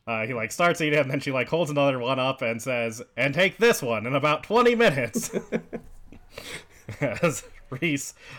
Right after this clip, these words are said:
obliviously thanks her and continues to eat his clearly drugged cookie. <laughs> Then, getting into the episode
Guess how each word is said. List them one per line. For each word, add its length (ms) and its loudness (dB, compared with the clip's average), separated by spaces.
obliviously 880 6
thanks 400 4
her 160 4
and 160 0
continues 500 0
to 100 -4
eat 200 -2
his 180 -8
clearly 380 -4
drugged 360 -6
cookie. 560 -4
<laughs> 60 4
Then, 480 -2
getting 280 2
into 260 -2
the 120 -2
episode 720 0